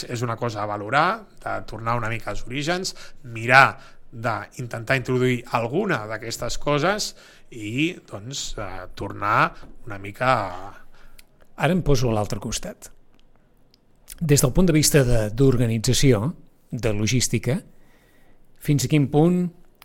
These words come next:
Speaker 2: sou els mateixos que éreu? Hi ha més gent, hi ha menys gent per poder ajudar a muntar tot, tot, eh, tot aquest sideral? Si quan les coses va bé,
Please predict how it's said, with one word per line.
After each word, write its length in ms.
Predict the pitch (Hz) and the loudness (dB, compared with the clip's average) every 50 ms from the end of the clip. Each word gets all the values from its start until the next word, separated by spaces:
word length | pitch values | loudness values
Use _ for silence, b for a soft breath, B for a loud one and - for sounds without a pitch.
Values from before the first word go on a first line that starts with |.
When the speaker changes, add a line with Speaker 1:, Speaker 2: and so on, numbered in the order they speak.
| _ _ - | _ _ -14
Speaker 2:
sou 300 | - - - 143 135 139 | -6 0 2 4 4 4
els 100 | 139 123 139 | 2 2 2
mateixos 460 | 139 123 143 123 - - 123 113 - | 0 2 0 0 2 2 2 2 4
que 140 | - 147 143 | 6 6 8
éreu? 220 | 139 147 147 151 156 160 - - - - _ - - - - - _ - - - - - | 8 8 6 4 0 -4 -8 -12 -20 -20 _ -20 -20 -20 -20 -20 _ -20 -20 -20 -14 -10
Hi 140 | 151 127 | -6 -6
ha 60 | 110 101 | -4 -4
més 160 | 104 104 101 | -4 -2 2
gent, 280 | - 135 131 131 135 127 | 4 4 4 4 2 2
hi 80 | 113 110 | 0 -2
ha 80 | 104 | -2
menys 220 | 107 113 117 113 107 | -4 -4 -4 0 2
gent 240 | 127 135 135 139 135 123 - | 4 4 4 4 2 0 0
per 140 | - - - | -2 -2 -2
poder 240 | - 139 117 120 113 | 0 0 0 0 0
ajudar 340 | 113 107 123 120 120 120 120 120 110 b b b b b b - | 0 0 0 2 2 2 2 0 -2 b b b b b b -8
a 140 | - 127 120 | -6 -4 -4
muntar 540 | 117 120 123 120 120 113 - - 123 123 120 - - - - - - | -2 -4 -4 -4 -6 -4 0 2 4 6 6 6 4 4 0 -6 -6
tot, 220 | - - 113 - - - - - | -2 -2 -2 -2 -4 -14 -12 -4
tot, 240 | - 120 110 - - | -2 -2 -2 0 0
eh, 220 | 120 110 107 104 101 | 0 0 0 0 0
tot 180 | - 139 - - | 0 0 2 2
aquest 180 | - 127 104 - | 2 2 2 0
sideral? 440 | - 139 113 117 120 123 127 143 135 B B B B B B | 0 0 0 2 2 2 2 0 -2 B B B B B B
Si 160 | B - 139 - | B -2 0 2
quan 160 | 147 135 120 | 2 2 2
les 120 | 117 110 - | 2 2 2
coses 280 | - 135 104 123 - 127 | 2 2 2 0 0 0
va 100 | 120 107 110 | 0 0 2
bé, 120 | 117 120 | 2 2